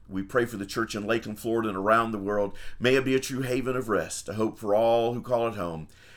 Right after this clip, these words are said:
And we pray for all who call upon the name of the Lord Jesus Christ in Lakeland, Florida, and around the world. May we be one, even as you and your Son and Holy Spirit are one. Amen. Amen.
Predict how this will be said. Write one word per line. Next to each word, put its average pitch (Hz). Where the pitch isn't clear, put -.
And 120
we 131
pray 143
for 127
all 147
who 151
call 151
upon 143
the 135
name 135
of 143
the 135
Lord 131
Jesus 147
Christ 147
in 107
Lakeland, 147
Florida, 147
and 110
around 123
the 185
world. 90
May 123
we 131
be 151
one, 147
even 131
as 101
you 143
and 113
your 92
Son 143
and 85
Holy 135
Spirit 117
are 90
one. 87
Amen. 92
Amen. 101